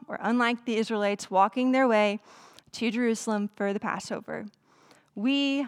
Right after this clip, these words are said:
are no longer waiting for a Redeemer to come and save us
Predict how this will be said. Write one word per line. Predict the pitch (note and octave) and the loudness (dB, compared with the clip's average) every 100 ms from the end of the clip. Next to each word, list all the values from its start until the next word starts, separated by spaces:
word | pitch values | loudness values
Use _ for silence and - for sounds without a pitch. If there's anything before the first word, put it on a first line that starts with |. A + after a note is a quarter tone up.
| A#3 | -4
are | G#3+ | -2
no | G#3 A3+ C4+ | 4 6 8
longer | C#4 C4+ C4 | 6 4 2
waiting | A#3+ G#3+ G3+ G#3 G#3 G#3 | 2 2 0 -2 -4 -8
for | - A#3 A#3+ C4 | -4 2 4 4
a | B3 A#3+ | 4 2
Redeemer | B3 G3+ G3 F#3+ G3 - _ _ _ _ _ _ | 0 -2 -4 -4 -6 -10 _ _ _ _ _ _
to | - | -8
come | A3 B3+ B3+ B3+ A#3+ | -2 2 4 4 2
and | A3 | -2
save | - G#3 F3+ | -2 -2 0
us | G3 G#3 | 0 -2